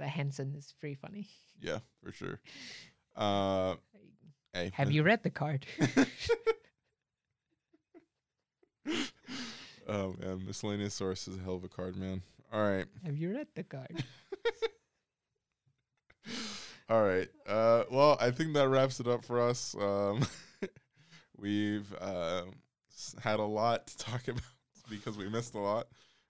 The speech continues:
Speaker 2: Um, and we didn't even talk about everything. So,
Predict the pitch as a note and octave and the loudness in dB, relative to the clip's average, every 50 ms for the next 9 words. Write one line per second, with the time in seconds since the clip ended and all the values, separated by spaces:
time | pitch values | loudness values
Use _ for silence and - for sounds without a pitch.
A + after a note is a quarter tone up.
0 | _ - - F#2+ F#2 F#2 F#2+ F#2 F2+ F2 - - G#2 G#2+ G#2+ A2+ A#2 D3 D#3+ E3+ | _ -6 -4 -2 0 0 0 -2 -4 -6 -6 -4 -2 -2 -2 0 0 2 4 4
1 | E3+ D#3+ D#3 E3+ D#3 D#3 D3 D3 C#3+ C#3 D3 B2+ A2+ G2+ - - D2+ - - - | 4 4 4 4 4 4 4 4 4 6 6 4 2 0 -2 -4 -6 -8 -10 -6
2 | - G2+ F#2+ F#2+ F#2+ G2+ G2 | -4 -2 0 0 0 -2 -6